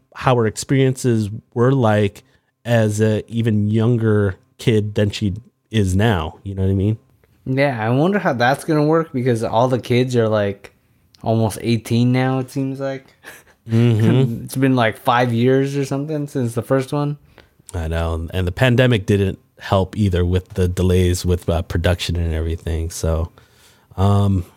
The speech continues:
Speaker 1: yeah, th-, but that's, uh, the storyline that I'm looking forward to. I mean, uh, one last question, actually. Uh, do you have, like, any predictions of when we'll get to see season four?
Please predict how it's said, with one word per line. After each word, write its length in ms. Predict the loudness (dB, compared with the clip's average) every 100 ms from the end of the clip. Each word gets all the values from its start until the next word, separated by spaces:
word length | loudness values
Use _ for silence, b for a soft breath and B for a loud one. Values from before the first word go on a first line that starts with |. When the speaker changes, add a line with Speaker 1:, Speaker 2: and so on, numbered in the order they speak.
| B _ -16 -16 -8
Speaker 1:
yeah, 260 | -4 -4
th-, 220 | -2 -4
but 80 | 0
that's, 480 | 0 0 -6 -14 -6
uh, 220 | 0 2 2
the 140 | -2
storyline 500 | 0 2 2 2 2
that 100 | 2
I'm 160 | 2 0
looking 260 | -2 -4 -6
forward 300 | -4 -4 -2
to. 100 | 0
I 20 |
mean, 220 | 2 0 -4 B B B
uh, 220 | 2 2 0 -10 -6
one 200 | 0 2
last 280 | 2 2 0
question, 340 | 0 0 0 -2
actually. 540 | -4 -2 0 2 2
Uh, 220 | 2 0 -2 -10
do 100 | -4
you 220 | 0 2
have, 300 | 2 0 0
like, 160 | 0 2
any 120 | 0
predictions 800 | 0 0 0 -2 0 2 2 2
of 180 | 0 0
when 520 | -4 0 2 2 0
we'll 220 | -2 -2
get 180 | -4 -6
to 80 | -8
see 220 | -10 -8
season 360 | -4 -4 -2 -2
four? 380 | -2 -2 -2